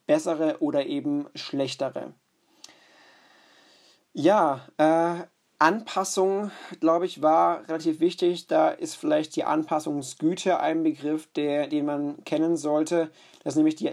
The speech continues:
das Ausmaß, in dem man das Temperament eines Individuums, äh, mit den Anforderungen der Umwelt,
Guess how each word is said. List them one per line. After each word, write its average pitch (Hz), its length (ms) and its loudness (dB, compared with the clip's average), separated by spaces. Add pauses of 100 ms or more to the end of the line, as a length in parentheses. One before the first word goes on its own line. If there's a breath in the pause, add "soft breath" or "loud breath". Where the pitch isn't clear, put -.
das 139 280 -2
Ausmaß, 160 640 2
in 160 140 -6
dem 156 140 4
man 151 120 0
das 147 180 -2
Temperament 143 800 -2
eines 147 220 -6
Individuums, 147 920 -2 (640 loud breath)
äh, 139 140 0
mit 143 140 0
den 135 100 -2
Anforderungen 156 1000 2 (1200)
der 143 300 2
Umwelt, 156 760 0